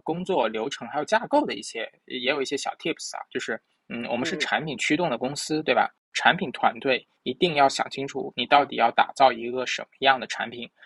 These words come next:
Speaker 1: 什么样的生命体，什么样的性格，什么样的感觉。然后接着动画的团队要把它足够丰富的这种性格能表达出来，能设计出来。然后算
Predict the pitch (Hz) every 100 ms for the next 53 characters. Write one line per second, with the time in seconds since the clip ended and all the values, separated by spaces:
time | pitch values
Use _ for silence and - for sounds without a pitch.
0 | _ - 120 117 143 123 - 147 127 -
1 | - - - 110 127 151 123 - 151 117
2 | 117 120 - 120 131 135 - - - -
3 | - _ _ _ 120 117 - 143 123 117
4 | 185 156 147 110 190 147 - 180 127 -
5 | 104 117 123 113 _ _ - 139 113 107
6 | 131 - 117 113 151 135 - - _ -
7 | 151 147 - 143 113 - 120 117 - 139
8 | 120 113 117 113 117 143 _ _ - 113
9 | 104 107 117 - 127 117 123 - 214 113
10 | - - - _ 123 135 185 - 254